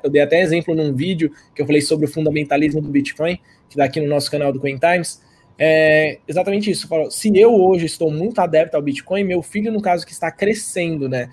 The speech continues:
E hoje ele já tem uma poupança em Bitcoin, ele vai crescer muito mais adepto. E é aquilo, as pessoas tendem a guardar moedas, moedas fortes, né? E gastarem as fracas.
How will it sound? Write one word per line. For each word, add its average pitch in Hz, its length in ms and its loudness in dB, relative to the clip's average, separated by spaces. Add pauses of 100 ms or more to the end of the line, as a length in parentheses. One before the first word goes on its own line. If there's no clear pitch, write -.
(160)
E 143 100 2
hoje 170 180 0
ele 170 80 -2
já 160 140 4
tem 160 140 -4
uma 160 120 -2
poupança 196 600 -2
em 180 40 -6
Bitcoin, 190 520 -2 (260)
ele 165 100 0
vai 180 80 2
crescer 190 260 -2
muito 185 340 -2
mais 196 180 2
adepto. 175 400 2 (520)
E 190 80 4
é 214 40 6
aquilo, 233 300 4
as 139 100 2
pessoas 180 420 -4
tendem 185 460 -4
a 196 80 -2
guardar 160 340 4
moedas, 151 580 -2
moedas 143 380 -4
fortes, 165 480 0
né? 156 240 -4
E 160 80 -10
gastarem 160 520 0
as 180 120 -6
fracas. 160 540 0